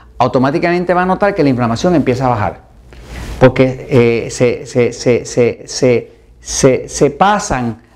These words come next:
los elementos que tiene la miel a través de la piel y empiezan a sanar el área, ¿no? E inclusive se sabe que si una persona se da una quemadura en la cocina, cocinando algo, y se pone miel, automáticamente empieza a bajar el dolor, ¿ok?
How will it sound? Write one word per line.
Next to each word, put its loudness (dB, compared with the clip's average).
los 2
elementos 0
que 0
tiene 0
la 0
miel 0
a -2
través -2
de 2
la 0
piel -6
y 4
empiezan 0
a -6
sanar -2
el -2
área, -6
¿no? -2
E 8
inclusive 2
se 0
sabe 0
que -12
si -6
una 2
persona 0
se 0
da 4
una 0
quemadura 2
en 0
la 0
cocina, 2
cocinando 0
algo, -2
y 0
se 2
pone 0
miel, 2
automáticamente 0
empieza 0
a -4
bajar -4
el -2
dolor, -2
¿ok? -8